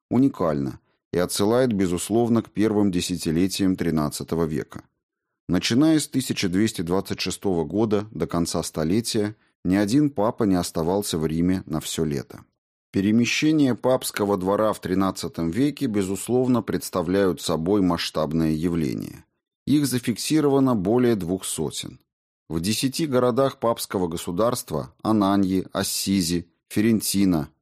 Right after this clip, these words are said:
Монтефьясконе, Орвьетто, Перудже, Рьети, Сеньи, Тиволи и Витербо — папы прожили в общей сложности около сорока лет. В тысяча двести шестидесятых, тысяча двести восьмидесятых годах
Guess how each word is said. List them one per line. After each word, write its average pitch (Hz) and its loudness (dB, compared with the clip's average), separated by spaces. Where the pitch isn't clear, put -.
Монтефьясконе, 98 0
Орвьетто, 90 0
Перудже, 90 0
Рьети, 85 -2
Сеньи, 87 0
Тиволи 107 2
и 90 0
Витербо — 92 0
папы 147 0
прожили 117 2
в 98 2
общей 107 0
сложности 117 0
около 98 0
сорока 87 -4
лет. - -6
В - -16
тысяча 143 0
двести 95 0
шестидесятых, 98 -2
тысяча 113 -2
двести 85 0
восьмидесятых 80 -2
годах 78 -2